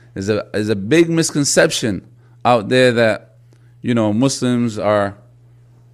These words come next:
are only, you know, looking out for their own. But Allah subhanahu wa ta'ala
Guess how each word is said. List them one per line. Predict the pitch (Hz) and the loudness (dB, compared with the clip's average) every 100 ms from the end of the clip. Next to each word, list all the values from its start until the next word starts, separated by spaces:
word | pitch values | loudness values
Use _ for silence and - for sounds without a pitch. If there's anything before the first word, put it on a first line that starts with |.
| _ - _ _ - - - _ _ _ _ _ - _ _ - | _ -20 _ _ -20 -20 -20 _ _ _ _ _ -20 _ _ -2
are | 104 - 131 | -2 0 2
only, | 139 131 123 113 - - 120 | 4 6 4 2 -4 -12 -4
you | 113 | 0
know, | 101 | 2
looking | 120 131 123 | 0 0 0
out | 110 | -2
for | - 107 | 0 0
their | - | 0
own. | 113 120 120 117 117 - _ - _ _ _ _ _ _ - _ - - - - | 0 0 0 -2 -4 -14 _ -20 _ _ _ _ _ _ -20 _ -20 -20 -20 -10
But | - 95 | -6 -4
Allah | 101 117 117 | 0 2 2
subhanahu | - | 0
wa | 117 | -4
ta'ala | 110 113 123 123 117 117 | -2 0 2 2 0 -4